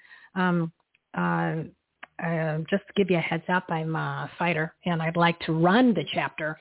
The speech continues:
even though, uh, this is the first time I've actually just, uh, contacted you guys.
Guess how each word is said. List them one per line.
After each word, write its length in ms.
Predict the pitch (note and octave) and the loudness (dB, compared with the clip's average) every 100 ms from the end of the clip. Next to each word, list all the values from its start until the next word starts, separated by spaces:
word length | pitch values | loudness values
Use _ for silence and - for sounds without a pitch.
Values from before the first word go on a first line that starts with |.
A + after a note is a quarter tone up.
| _ | _
even 300 | G#3 F#3 E3+ | -4 -2 -2
though, 340 | E3 E3+ D#3+ - | -2 -2 -4 -6
uh, 140 | D#3+ D3+ | -6 -6
this 140 | E3 | -6
is 100 | E3 D3+ | -10 -10
the 60 | D#3 | -10
first 260 | - D#3+ - | -6 -8 -6
time 200 | D3+ C#3+ | -4 -2
I've 140 | C#3+ | -2
actually 480 | D3 - - D3 C3+ | -4 -6 -10 -10 -8
just, 160 | C#3+ - C3+ | -10 -8 -6
uh, 100 | C3 - | -6 0
contacted 460 | D#3 - D3 - C#3+ | 0 0 -2 -4 -12
you 60 | - | -6
guys. 180 | C3+ | -6